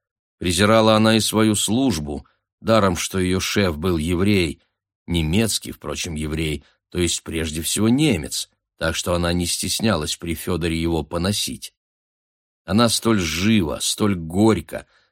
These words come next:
с таким образным отвращением рассказывала ему об этой адвокатской конторе, где уже два года служила, что он всё видел и всё обонял так, словно сам там бывал ежедневно.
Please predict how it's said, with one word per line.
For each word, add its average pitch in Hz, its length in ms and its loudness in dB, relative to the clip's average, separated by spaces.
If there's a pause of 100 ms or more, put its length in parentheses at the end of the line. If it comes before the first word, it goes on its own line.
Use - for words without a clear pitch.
с - 80 -2
таким 110 460 2
образным 117 680 4
отвращением 104 1160 2 (320)
рассказывала 95 800 2
ему 98 260 4
об 92 160 2
этой 101 400 2
адвокатской 90 840 0
конторе, 92 800 0 (640)
где 85 160 2
уже 92 280 2
два 90 260 2
года 87 320 2
служила, 85 680 0 (380)
что 139 300 0
он 139 120 2
всё - 380 0
видел 107 540 0 (200)
и 98 120 -2
всё - 440 0
обонял 98 600 2
так, 117 420 0 (300)
словно 107 400 2
сам 104 360 2
там 82 220 -2
бывал 87 320 2
ежедневно. 87 800 -2